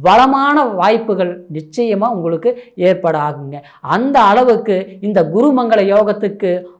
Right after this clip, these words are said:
ஒரு அற்புதமான மேன்மையான ஒரு பலன்கள் இருக்கக்கூடிய காலம்தான் வரக்கூடிய இந்த ஜூலை மாதம்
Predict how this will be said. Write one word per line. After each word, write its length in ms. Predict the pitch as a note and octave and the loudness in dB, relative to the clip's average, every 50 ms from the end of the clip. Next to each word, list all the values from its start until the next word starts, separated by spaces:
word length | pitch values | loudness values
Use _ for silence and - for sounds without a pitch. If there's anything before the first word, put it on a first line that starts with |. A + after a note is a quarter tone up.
| F#3+ | -2
ஒரு 120 | G3 G3 F#3 D#3+ E3+ F3+ | 0 0 2 2 2 0
அற்புதமான 640 | A3 A3+ A#3 C4 B3+ B3+ A#3+ A3+ G#3+ G3+ F#3+ F#3 F3 F3+ - - _ - D#3 D#3+ | 0 2 2 2 2 2 2 0 0 -2 -2 -4 -6 -10 -14 -18 _ -10 -4 -2
மேன்மையான 720 | F#3+ G#3+ B3 C4 C4 C4 B3 A#3 A3+ A3 G#3+ G#3 F#3 E3+ E3+ - - _ _ G3+ | 0 0 0 0 0 0 0 0 -2 -2 -2 -2 -4 -6 -8 -10 -14 _ _ -2
ஒரு 120 | G3 F#3 E3+ F3 - F#3+ | 0 0 0 0 0 2
பலன்கள் 440 | G#3+ B3 B3 A#3+ G#3+ A3+ G#3 G#3 D#3+ F3 F3+ | 2 2 2 2 0 0 -2 -2 -4 -4 -2
இருக்கக்கூடிய 520 | G3 A#3+ A#3 A#3+ G3+ A3 G#3+ G3 F#3+ F3+ E3 D3 - F3+ | -2 0 0 -2 -4 -2 -2 -2 -2 -2 -2 -4 -2 -2
காலம்தான் 520 | F#3 G3+ G3 F#3+ F#3 F3+ F3 E3 E3 E3 - - _ _ - | 0 0 0 -2 -2 -4 -4 -4 -4 -6 -10 -20 _ _ 0
வரக்கூடிய 580 | E3+ G3 A3+ A3+ A3+ A3 G3+ G3 F#3+ F3+ E3+ D#3+ D#3+ D#3+ - _ - F#3+ | 2 2 2 2 2 0 -2 0 0 0 0 -2 -2 -4 -8 _ -10 -6
இந்த 140 | F#3+ F#3 F3 D#3 D3+ C#3 C#3 C#3+ | -4 -2 -2 -2 -2 -4 -8 -4
ஜூலை 380 | E3 G3+ A#3+ B3+ C4 C4 C4 C4 A#3 G#3 G#3 | 0 2 4 6 6 6 4 4 2 0 0
மாதம் 320 | G3+ G3 G3 G3 G3 G#3 | 0 0 0 0 -4 -6